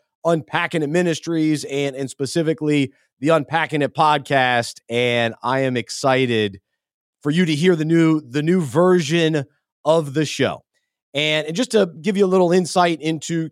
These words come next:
kind of the, the thought process and, and, and what we're trying to do, uh, here, here's what you can count on. Each week, we are going to bring you at least one episode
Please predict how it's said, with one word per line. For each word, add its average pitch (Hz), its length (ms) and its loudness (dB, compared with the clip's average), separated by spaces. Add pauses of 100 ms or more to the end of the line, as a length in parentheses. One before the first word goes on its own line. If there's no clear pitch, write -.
kind 165 180 2
of 147 60 0
the, 143 100 -2
the 131 160 -6
thought 180 320 -2
process 165 580 2
and, 135 140 -4
and, 135 180 -6
and 139 160 -4
what 151 120 0
we're 156 100 -2
trying 147 380 0
to 127 80 -2
do, 139 500 2 (460)
uh, 147 200 -4
here, 202 280 -4
here's 214 360 2
what 196 280 2 (200)
you 180 180 -6
can 160 220 -2
count 139 340 0
on. 82 240 -6 (840)
Each 185 260 -6
week, 170 540 -4 (460)
we 160 180 0
are 190 100 4
going 170 380 2
to 143 720 0 (440)
bring 175 360 -2
you 160 400 0
at 143 200 -2
least 190 600 -2 (240)
one 156 340 2
episode 120 800 -2